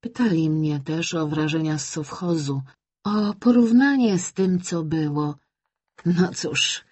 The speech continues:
myślę, że jest lepiej, gdyż niemal przed każdą lepianką czy chatą stoi sterta nawozu na opał. Biegają kury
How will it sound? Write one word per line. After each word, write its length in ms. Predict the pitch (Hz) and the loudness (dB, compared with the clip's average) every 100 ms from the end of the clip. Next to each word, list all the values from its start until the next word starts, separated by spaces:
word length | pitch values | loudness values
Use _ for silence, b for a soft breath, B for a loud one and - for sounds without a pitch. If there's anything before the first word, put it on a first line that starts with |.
| B B B B - | B B B B 6
myślę, 440 | 254 220 - 220 | 8 8 4 2
że 120 | 220 | 4
jest 260 | 240 240 - | 4 2 0
lepiej, 680 | 262 254 202 185 165 143 139 | -2 -2 -2 2 2 2 -2
gdyż 300 | 139 170 - | -2 0 4
niemal 360 | 240 240 220 | 4 6 4
przed 300 | - 196 185 | 0 -6 -6
każdą 560 | - 233 214 160 147 151 | -2 0 0 -2 -4 -2
lepianką 760 | 156 139 170 208 240 254 202 175 | -4 -4 -2 0 2 0 0 -2
czy 160 | 156 | -6
chatą 540 | 135 151 151 156 165 170 b b b b b | -6 -6 -6 -8 -8 -8 b b b b b
stoi 480 | - - 208 233 254 | -14 0 2 4 2
sterta 480 | - 175 175 175 190 | 0 -2 -4 -2 -4
nawozu 440 | 180 151 143 143 | -4 -4 -4 -4
na 180 | 156 160 | -4 -6
opał. 480 | 196 180 160 143 139 135 _ _ _ | -8 -10 -10 -12 -12 -18 _ _ _
Biegają 560 | 151 165 156 135 127 117 | -2 0 0 -2 -2 -6
kury 540 | - 143 147 156 170 | -4 -2 -2 -4 -8